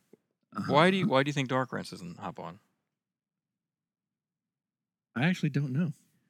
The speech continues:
Speaker 2: Well, okay, I know this 'cause he, he, I don't think he,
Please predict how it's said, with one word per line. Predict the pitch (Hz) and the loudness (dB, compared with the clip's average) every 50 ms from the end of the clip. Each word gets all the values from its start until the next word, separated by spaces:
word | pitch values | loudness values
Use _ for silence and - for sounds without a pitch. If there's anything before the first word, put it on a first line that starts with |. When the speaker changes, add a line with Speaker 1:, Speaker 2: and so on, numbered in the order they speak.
| _ _ - | _ _ -4
Speaker 2:
Well, | - 92 147 143 | 2 4 4 4
okay, | - - 107 95 | 4 2 4 6
I | 104 123 135 | 6 8 8
know | 127 117 104 | 6 4 2
this | 98 - | 2 -2
'cause | - - 110 - | -4 -6 -6 -4
he, | 131 123 120 - | -4 -4 -4 -6
he, | 131 123 131 - - - | -8 -10 -12 -8 -6 -4
I | 131 | -2
don't | 135 135 123 | -2 -2 -2
think | 120 110 - | -4 -6 -6
he, | - 113 110 104 104 104 | -4 -4 -4 -4 -4 -6